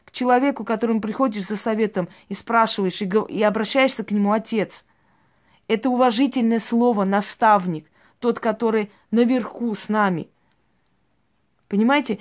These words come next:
И вот одно и то же, вот одну и ту же фразу, которую вот этим зомбированным овцам кидают, и они вот эти фразы просто наизусть выучили, везде одно и то же. Я уже не первый раз встречаю. У вас даже своего мнения нет.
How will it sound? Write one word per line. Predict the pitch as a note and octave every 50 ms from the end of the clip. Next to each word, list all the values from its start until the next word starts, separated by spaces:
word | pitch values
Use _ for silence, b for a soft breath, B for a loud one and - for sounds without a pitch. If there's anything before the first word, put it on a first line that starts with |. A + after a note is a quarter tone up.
| B B
И | - A3
вот | A#3+ C#4+ C#4 D#4
одно | D4 B3+ C#4+ D#4+ D#4+
и | -
то | - D4+ D#4+ E4
же, | C4 C4+ A#3+
вот | A3+ A#3 A#3
одну | A#3+ A#3+ A#3 C4+
и | C4+ -
ту | - A#3+
же | G#3+ A3+
фразу, | G#3+ - - B3 C4+ D4+ D4 A#3+ A3+
которую | - G#3 G3+ - A#3 G#3+ G#3+
вот | G3+ G#3 -
этим | A#3+ A#3 A3+ G#3 F#3+
зомбированным | F#3 A3+ A#3 A3+ A3 A#3+ G#3+ G3+ F#3 G3+ G3+ G3 - -
овцам | - - A3+ G3+ - - G#3 F#3+
кидают, | F#3 - G#3+ F#3 B3 C4+ C#4+ C4+ G3+ -
и | F#3
они | F#3+ G#3 A3+ A#3+
вот | A3 A3 G#3+ A3+
эти | A3 G#3+ - G#3+ G3 G3 B B B B B B B B -
фразы | F#3+ - B3 B3+ C4 B3+ A#3 F#3 G3 G3
просто | G3 - G3+ G3 - A3
наизусть | A3+ A#3 G#3 G3 A3+ F#3+ - F#3+
выучили, | G#3+ C4+ C#4+ C4+ - G3+ F#3
везде | F#3+ G#3+ G3+ G3 B3+ B3
одно | A#3 G#3 A3
и | A3
то | G#3+ A3 G3+
же. | F#3 G3+
Я | G3+ G#3
уже | G3 A3
не | A3+ A3+
первый | A3 A#3+ A#3+ A3+ A#3 A3+
раз | A#3+ A#3
встречаю. | - - A3 G#3 - C4+ G#3 -
У | -
вас | A#3 A#3 G#3+
даже | B3 B3 A#3 A#3
своего | - - A#3+ A#3 A#3+ A#3 B3
мнения | A#3+ A#3 A3+ A#3+ C4+ D4+ D4+ C#4+ C4 A#3 G#3
нет. | G3 G3 G#3+ A#3+ A3+ F#3 - _